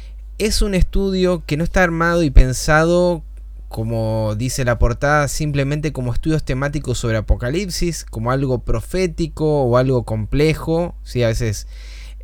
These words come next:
eh, tenemos ese sinónimo de ligar profecía con complejo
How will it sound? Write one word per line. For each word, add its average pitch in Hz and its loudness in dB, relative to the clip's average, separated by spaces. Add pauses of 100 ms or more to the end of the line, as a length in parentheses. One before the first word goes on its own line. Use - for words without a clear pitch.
eh, 90 -4 (340)
tenemos 123 -2
ese 117 0
sinónimo 127 0
de 120 2
ligar 123 2 (160)
profecía 139 2
con 117 -2
complejo 160 2